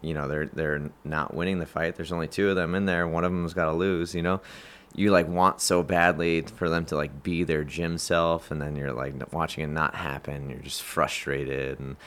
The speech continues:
you're not in the driver's seat. It's like being in a car accident and not being able, you're, you're hitting that imaginary brake, like, hoping that the car's gonna stop, but nothing,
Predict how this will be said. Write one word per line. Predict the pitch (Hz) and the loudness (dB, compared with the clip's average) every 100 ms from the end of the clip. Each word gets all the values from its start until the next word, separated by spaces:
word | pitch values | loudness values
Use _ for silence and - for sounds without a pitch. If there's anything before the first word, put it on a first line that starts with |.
| - | -6
you're | - | 4
not | 170 | 6
in | |
the | 147 | 6
driver's | 113 120 - - | 8 8 6 0
seat. | - - - | -8 -12 -6
It's | - | 0
like | 104 | 0
being | 117 113 | 2 2
in | 110 | 2
a | |
car | 98 107 101 | 2 6 8
accident | 82 78 - 73 78 82 - | 6 2 -2 -2 -2 -4 -6
and | 85 80 76 - | -2 0 -2 -4
not | 78 85 - | 0 0 0
being | 90 | 0
able, | 87 73 - | 0 -2 0
you're, | 92 67 85 - | 0 2 -2 2
you're | 101 | 2
hitting | 98 113 117 | 4 4 6
that | 98 | 6
imaginary | 90 92 98 95 85 | 6 4 4 2 2
brake, | 78 95 95 73 - - - | 2 4 4 2 -4 -14 -4
like, | 90 78 | 0 0
hoping | - 101 98 92 85 80 64 | 2 2 4 2 0 -2 -2
that | 80 57 | -2 -4
the | - | -6
car's | - 101 95 | 6 6 6
gonna | 82 | 2
stop, | - 71 82 | -2 0 0
but | - 78 | 0 -2
nothing, | 85 90 87 80 - | -2 -2 -4 -4 -8